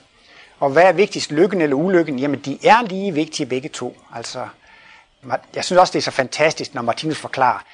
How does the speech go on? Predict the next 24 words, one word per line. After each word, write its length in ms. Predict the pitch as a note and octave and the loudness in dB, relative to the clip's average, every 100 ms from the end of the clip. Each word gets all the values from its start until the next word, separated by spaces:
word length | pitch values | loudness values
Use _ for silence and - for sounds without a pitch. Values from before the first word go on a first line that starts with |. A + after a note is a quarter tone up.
| - _ | -20 _
denne 240 | F3 A3+ A3+ | 4 6 6
verden 400 | D3 D3 D#3+ D#3+ | 6 6 2 -4
kan 180 | - D3 | -6 -2
ikke 240 | E3+ F3+ C#3 | -2 -2 0
være 160 | D3 C#3 | 2 2
konstrueret 520 | - B2+ - D#3+ - | 0 -4 0 0 0
på 100 | C3 | -2
nogen 440 | C3+ F3 G3+ F#3 - _ | -2 0 0 -4 -10 _
tænkelig 460 | - D#3+ F3 D#3 C#3 | -2 0 0 -2 -2
måde, 240 | B2+ C#3+ | 0 0
på 120 | D3 | 0
en 60 | C#3 | -2
bedre 400 | - C#3+ E3 G3 | 4 6 8 6
måde. 340 | B2 A2 A2 A#2+ - - _ _ | 2 -2 -4 -6 -14 -20 _ _
Alt 240 | A3+ C4 B3 | 6 6 4
er 140 | - F#3+ | 4 4
så 140 | F3+ | 4
godt, 180 | E3 E3 | 4 4
som 100 | E3 | 2
det 60 | B2+ | -4
overhovedet 240 | C#3 C3 | -4 -4
kan 140 | C3 A2 | -6 -6
være. 240 | A2 A2 A#2 - - - _ _ _ _ _ _ _ - | -10 -10 -12 -14 -20 -20 _ _ _ _ _ _ _ -6
Verden, 640 | C#3+ F3 B3 B3 A3 E3 | 2 4 4 0 -6 -10